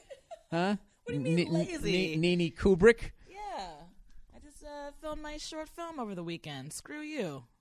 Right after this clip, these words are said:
Speaker 2: Been working hard. While you're in here in your pajamas talking about two-on-ones.
Speaker 1: Yeah, well, I have to do an hour's worth of shit here. I'm coming up on it. What do we
Speaker 2: Yeah,
Speaker 1: have?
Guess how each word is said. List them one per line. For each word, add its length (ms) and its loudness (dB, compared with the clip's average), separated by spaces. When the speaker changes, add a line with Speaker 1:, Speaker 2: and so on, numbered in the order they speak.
Speaker 2:
Been 140 -14
working 260 -8
hard. 460 -8
While 140 -10
you're 200 -8
in 120 -8
here 240 -6
in 160 -8
your 100 -6
pajamas 580 -6
talking 300 -8
about 220 -8
two-on-ones. 800 -12
Speaker 1:
Yeah, 160 -2
well, 160 4
I 80 4
have 180 4
to 80 0
do 160 4
an 80 4
hour's 340 2
worth 160 -2
of 80 0
shit 240 -2
here. 200 -4
I'm 80 -4
coming 280 -2
up 180 -4
on 140 0
it. 180 -8
What 100 -4
do 60 0
we 60 2
Speaker 2:
Yeah, 140 2
Speaker 1:
have? 80 -6